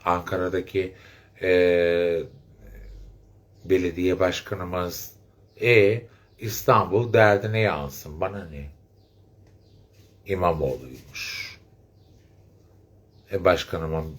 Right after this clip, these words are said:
bildiği bir şey var ki, öyle kolay kolay ya, Anayasa Mahkemesi var, Avrupa İnsan Hakları Mahkemesi var.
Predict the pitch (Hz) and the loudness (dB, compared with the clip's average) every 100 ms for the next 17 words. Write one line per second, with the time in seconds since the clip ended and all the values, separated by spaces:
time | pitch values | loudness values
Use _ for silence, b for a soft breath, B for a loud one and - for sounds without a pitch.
0 | - 85 78 73 78 69 - 85 95 101 | -8 -6 -4 -4 -6 -6 -6 -2 0 0
1 | 69 - - 117 139 - b b b _ | -2 -12 -10 -8 -8 -14 b b b _
2 | _ - - - - - _ _ _ _ | _ -20 -20 -20 -20 -20 _ _ _ _
3 | _ - 113 151 127 - 98 123 160 160 | _ 2 4 6 4 2 2 4 2 0
4 | - 95 76 90 113 90 98 123 120 110 | 0 0 2 0 0 -2 0 0 0 -2
5 | 120 117 113 120 120 110 117 117 120 120 | -4 -2 -4 -4 -4 -6 -2 2 2 2
6 | 104 110 113 117 113 110 - 113 110 - | 2 4 2 -2 -4 -4 -4 -4 -4 -6
7 | 117 117 117 113 117 113 - 123 120 104 | -6 -4 -6 -6 -6 -6 -6 0 2 2